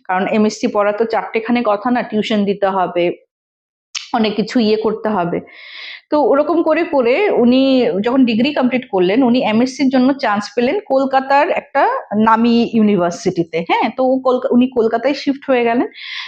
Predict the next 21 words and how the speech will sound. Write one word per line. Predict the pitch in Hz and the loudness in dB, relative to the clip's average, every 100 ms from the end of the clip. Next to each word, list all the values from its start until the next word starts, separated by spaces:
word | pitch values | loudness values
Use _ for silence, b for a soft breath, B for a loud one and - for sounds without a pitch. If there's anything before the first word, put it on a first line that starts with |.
| B | B
এবং | 277 311 277 | 0 0 0
এখানে | 269 339 302 294 | 0 0 2 2
আসার | 254 247 277 | 2 0 -2
পর | 269 277 427 | 0 0 2
আগের | - 208 220 247 240 | 2 2 2 2 2
দিন | 277 277 | 2 2
তো | 294 294 | 2 2
দেখো | 262 254 | 0 0
বাড়ি | 185 190 214 | -2 0 2
ভাড়া | 254 254 233 | 2 2 2
করেই | 233 254 269 - | 2 2 2 0
থাকতে | 392 - 294 | -6 -4 -4
হতো, | 320 392 453 - | -2 0 -2 0
উনি | 247 277 | 0 0
একটা | 269 254 | 2 0
বাড়ি | 220 196 | 2 0
ভাড়া | 226 214 196 | 0 0 0
নেন | 180 247 | 0 0
এবং | 269 269 226 | 0 0 0
এখানেও | 269 320 339 359 | -2 0 2 2
কিন্তু | 330 320 254 320 | 2 0 0 -2